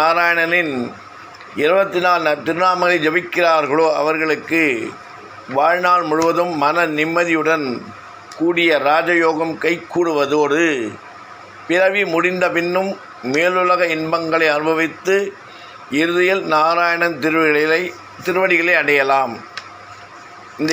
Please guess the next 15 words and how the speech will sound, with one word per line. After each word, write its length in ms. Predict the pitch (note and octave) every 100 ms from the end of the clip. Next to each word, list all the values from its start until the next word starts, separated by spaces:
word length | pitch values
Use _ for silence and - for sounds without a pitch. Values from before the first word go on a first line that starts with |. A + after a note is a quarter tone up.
| D#3+
எளிமையான 460 | E3+ F#3+ F#3 F#3+ F#3+ E3+
திருநாமங்களை 520 | E3+ F3+ F3 E3+ E3+ E3+
காய-, 380 | D#3 E3 F3 E3+ D#3+
காலையில் 420 | D3+ E3 F3 F3 D#3+
நீராடியவுடன், 840 | E3+ E3+ E3 E3 D3 C#3 D#3+ D3+ - - - - - - - - - - B2+
மாலையில் 440 | D#3 F3 F#3 E3+
விளக்கேற்றியவுடன் 1040 | D#3+ F3+ - E3+ D#3+ C#3 D#3+ D3 C#3+ D#3+ C3+ - - - - - - - - -
சொல்லலாம். 600 | D3+ D#3 C#3+ C#3+ C#3 A2+ G#2 - - - - - - - - - A#2+
தினமும் 400 | D#3 F#3 F#3+ F#3+
ஜபிக்கும்போது 640 | E3 F3+ F3+ F3+ E3+ E3+ F#3 -
துளசியும் 640 | E3 F3 - F3+ F3+ E3 C3 A#2
சுத்தமான 500 | - D#3+ D3+ F3 E3+ D#3
நீரும் 340 | D#3 E3 D#3+ C#3 G#2 - - - - - -
நைவேத்தியமாக 680 | C#3 E3+ F#3 F3 F3+ F3+ F3+ F3+
வைத்து 360 | D#3+ D3+ -